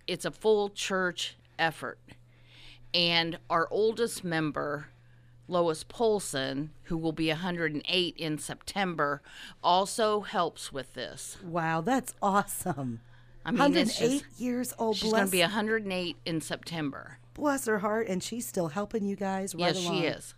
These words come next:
Speaker 2: I love it. What a great story. How long's your church been around?
Speaker 1: Gosh, we were trying to figure that out, too. Um,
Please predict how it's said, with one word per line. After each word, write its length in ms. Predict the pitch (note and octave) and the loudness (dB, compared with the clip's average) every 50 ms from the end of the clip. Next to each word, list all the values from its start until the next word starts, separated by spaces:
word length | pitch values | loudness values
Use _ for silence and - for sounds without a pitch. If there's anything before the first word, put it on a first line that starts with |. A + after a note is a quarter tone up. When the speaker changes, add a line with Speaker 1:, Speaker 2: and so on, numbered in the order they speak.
| - | -6
Speaker 2:
I 40 | G3 | -4
love 220 | G3 F#3+ G3 F#3 D#3 | -2 0 0 0 -2
it. 240 | D#3 C#3+ - - - - _ _ - - - - | -4 -6 -8 -12 -20 -20 _ _ -20 -20 -18 -10
What 80 | - A3+ | -8 -6
a 40 | E3+ | -4
great 200 | G3+ G3 F#3 - | -2 -4 -2 -2
story. 380 | - F3+ E3 D#3 C3+ A#2+ B2+ - - - - _ _ _ _ - - - - - - - - - - - - - - - - - - - - - - - - - - - - | -4 -4 -2 -2 -4 -4 -8 -12 -16 -20 -20 _ _ _ _ -20 -20 -20 -20 -20 -20 -18 -18 -18 -18 -20 -20 -20 -20 -20 -20 -20 -20 -20 -20 -20 -20 -20 -20 -20 -20 -18 -6
How 140 | - - D4 | 0 2 4
long's 160 | D#4+ C#4+ B3+ | 4 4 2
your 60 | - - | 0 0
church 240 | - D4 - - | -2 -2 -2 0
been 100 | - G#3+ | -2 0
around? 320 | F3 D#3+ C#3+ C#3 C3 C3 - - - - - - - - - - - - - - - - - - - - - - - - - - - - - - - - - - - - - - - | 0 0 0 -2 -4 -8 -10 -14 -20 -20 -20 -20 -20 -20 -20 -20 -20 -20 -20 -20 -20 -20 -20 -20 -20 -20 -20 -20 -20 -16 -16 -16 -16 -16 -20 -20 -20 -20 -20 -20 -20 -20 -20 -16 -12
Speaker 1:
Gosh, 520 | C#3+ C#3+ C3+ C#3 C#3+ C#3+ C#3 - - - - - - - - - - - - - - - | -10 -8 -6 -6 -6 -6 -6 -6 -8 -10 -14 -18 -20 -20 -20 -20 -20 -20 -20 -18 -10 -4
we 100 | F#3+ G3 | -4 -2
were 120 | E3+ E3+ | -2 -2
trying 300 | E3 - F3+ F3+ F3 E3 | -4 -2 -2 0 0 0
to 60 | D3+ | -2
figure 340 | C#3+ - F3+ E3 E3+ E3 D#3+ | -2 -2 -4 -2 -2 -2 -2
that 260 | D3 D#3+ E3+ F3 F3 | 0 2 2 2 2
out, 280 | E3+ D3+ C3+ B2+ - - | 2 2 0 0 -2 -4
too. 640 | - - - F#3+ F#3 E3 D3+ C#3+ C#3+ C#3+ D3+ D#3+ D3+ - - - - - - - - - - | -6 -4 -2 0 0 2 0 0 0 -2 -4 -6 -8 -14 -18 -20 -20 -20 -20 -20 -10 -2 0
Um, 640 | F3 F3 E3+ E3 D#3+ D#3 D#3 D3+ D3+ D3+ D#3 D3+ | 2 4 4 4 2 0 0 -4 -6 -6 -8 -8